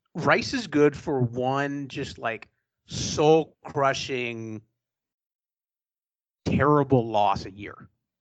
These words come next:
And th-, <sighs> you, like, you, you're playing U S C, you're playing Texas,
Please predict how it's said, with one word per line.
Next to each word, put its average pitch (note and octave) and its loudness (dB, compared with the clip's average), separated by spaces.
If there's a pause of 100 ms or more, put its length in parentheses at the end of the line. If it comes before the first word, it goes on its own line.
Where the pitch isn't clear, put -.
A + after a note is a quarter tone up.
(560)
And A2+ -4 (1700)
th-, D3+ -8 (600)
<sighs> - -20
you, G#3+ -2
like, G#3 4
you, F3 4
you're F#3 6
playing G3 2
U D#3 4
S B2 2
C, - -6
you're C3+ -4
playing A2+ -8
Texas, A2+ -8